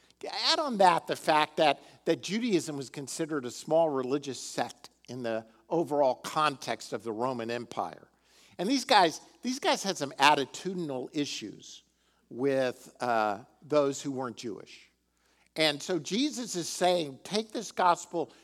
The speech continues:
not only geographically," but they don't even realize it yet, but he's really saying, "Take it to all the peoples."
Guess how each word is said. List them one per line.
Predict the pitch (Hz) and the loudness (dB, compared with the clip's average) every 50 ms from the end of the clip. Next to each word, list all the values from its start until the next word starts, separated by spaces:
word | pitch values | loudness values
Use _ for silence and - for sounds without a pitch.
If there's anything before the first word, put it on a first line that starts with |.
| _ - | _ 0
not | 170 185 226 269 | 4 6 6 6
only | 320 311 294 247 196 | 6 4 2 0 -2
geographically," | 160 123 - 175 214 196 160 127 135 139 143 156 170 180 - - 143 - - - 110 101 98 98 113 - _ _ _ _ _ _ _ | -4 -4 -4 -2 -2 -2 -2 0 4 8 10 10 10 10 6 2 -8 -8 -8 -8 -6 -6 -6 -8 -12 -16 _ _ _ _ _ _ _
but | - 160 156 | -2 4 6
they | 269 311 | 6 8
don't | 330 302 233 | 6 4 0
even | 196 175 156 139 127 | -2 -2 -2 -2 0
realize | 127 160 233 254 208 151 131 120 113 117 | 2 4 4 4 6 6 6 6 4 0
it | 120 107 - | -6 -12 -8
yet, | - 117 117 120 117 120 - - _ _ _ _ _ | -4 -2 0 0 0 -2 -6 -16 _ _ _ _ _
but | - 151 | -4 -2
he's | 147 214 254 233 143 156 | -2 0 -2 -4 -4 -4
really | 214 269 302 277 202 | -2 -2 0 0 -2
saying, | - - 180 165 156 151 139 | 0 0 0 0 0 0 -4
"Take | 131 - 175 185 170 | -8 -6 -6 -6 -6
it | 175 139 - | -6 -10 -10
to | - 151 151 151 151 147 143 - _ _ - | -8 -6 -6 -4 -4 -6 -8 -10 _ _ -4
all | 143 143 147 147 147 | 0 2 2 2 0
the | 135 131 | -2 -6
peoples." | - - - 113 92 - - - - - - - - | -8 -8 -12 -14 -14 -14 -18 -20 -20 -20 -20 -20 -20